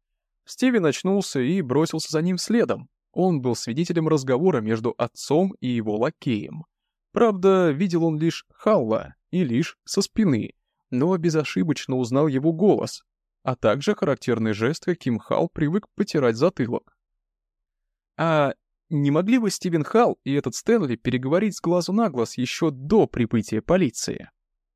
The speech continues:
«Конечно могли. Может, и поговорили, но только сговора между ними не было». «Вы уверены?» —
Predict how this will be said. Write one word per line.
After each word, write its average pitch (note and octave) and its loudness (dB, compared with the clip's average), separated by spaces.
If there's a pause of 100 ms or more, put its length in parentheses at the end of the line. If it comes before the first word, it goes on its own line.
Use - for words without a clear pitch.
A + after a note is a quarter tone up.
(540)
«Конечно C3+ 2
могли. F#3+ 0 (420)
Может, A3 0 (560)
и B3+ -4
поговорили, D3 0 (480)
но G3 -4
только G#3 2
сговора F3 2
между A2+ -2
ними F3 0
не F#3+ 2
было». G#2+ -4 (800)
«Вы C#3 2
уверены?» — D3 0